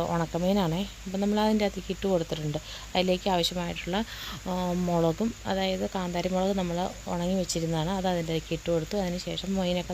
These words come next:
ഒരു വശം നന്നായിട്ട് മ-, ഇതായി കഴി-, ആ, ഫ്രൈ ആയി കഴിഞ്ഞപ്പോഴേക്കും നമ്മൾ മറിച്ചിട്ടു. അത് കഴിഞ്ഞപ്പോഴേക്കും നമ്മൾ പെട്ടെന്ന് തന്നെ,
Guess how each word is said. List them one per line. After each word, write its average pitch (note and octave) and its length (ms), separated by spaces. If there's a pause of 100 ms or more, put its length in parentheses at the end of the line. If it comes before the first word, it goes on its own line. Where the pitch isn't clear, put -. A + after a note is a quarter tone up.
ഒരു G#3 180
വശം G3+ 260
നന്നായിട്ട് E3+ 320
മ-, E3+ 240 (340)
ഇതായി F3+ 440
കഴി-, E3+ 180
ആ, E3 160
ഫ്രൈ F3 320
ആയി E3 120
കഴിഞ്ഞപ്പോഴേക്കും D#3+ 520
നമ്മൾ E3 240
മറിച്ചിട്ടു. E3 500
അത് F3 180
കഴിഞ്ഞപ്പോഴേക്കും E3 520
നമ്മൾ E3 220
പെട്ടെന്ന് E3 380
തന്നെ, F3 180